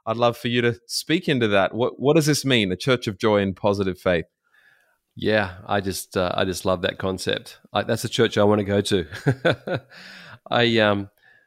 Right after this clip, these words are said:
Speaker 2: I got saved at nineteen. I was a, I was a, um, a fireman at that time. Um, I was coming in from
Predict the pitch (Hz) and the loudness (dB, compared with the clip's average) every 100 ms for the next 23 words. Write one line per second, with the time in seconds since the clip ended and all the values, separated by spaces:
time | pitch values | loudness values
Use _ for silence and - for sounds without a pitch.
0 | _ - 123 120 - 110 104 101 101 95 | _ -4 -2 -2 2 2 2 -2 0 0
1 | - 92 87 90 90 85 90 90 - _ | -2 -4 -4 -4 -4 -4 -6 -8 -14 _
2 | _ _ _ 98 90 92 87 90 85 85 | _ _ _ -6 -4 -4 -2 -2 -4 -6
3 | - 98 90 87 85 82 82 - - - | -10 -10 -8 -10 -10 -12 -16 -18 -20 -6
4 | 95 95 113 123 120 - 110 - - 107 | -2 0 2 2 0 -2 -4 -6 -4 -2
5 | 123 139 139 139 _ - 95 90 90 92 | -2 -6 -14 -20 _ -8 -4 -4 -4 -6
6 | 95 - 104 98 98 95 - 95 90 90 | -8 -4 0 2 0 0 -2 0 0 -4